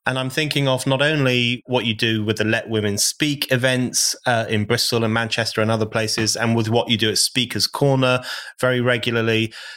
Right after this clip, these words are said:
but also, for example, going to a swimming race,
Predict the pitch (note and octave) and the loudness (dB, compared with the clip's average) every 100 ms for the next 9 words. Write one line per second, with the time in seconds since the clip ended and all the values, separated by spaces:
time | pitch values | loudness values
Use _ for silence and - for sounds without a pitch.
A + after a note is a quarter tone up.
0 | - - D#3 F3 - C3 B2 B2+ - C3 | -6 -2 2 2 2 2 2 -2 -2 0
1 | C3 B2+ - A#2+ A2+ B2+ B2 A#2+ A#2 - | 2 0 0 -2 0 0 2 0 0 0
2 | A#2+ A#2 B2 - A#2 A#2 A#2 A#2 A2+ A#2+ | 0 0 -4 -2 0 2 2 2 0 0
3 | - - D#3 D3 C#3 C#3 C3 B2+ - - | -2 0 2 2 2 2 2 0 0 -2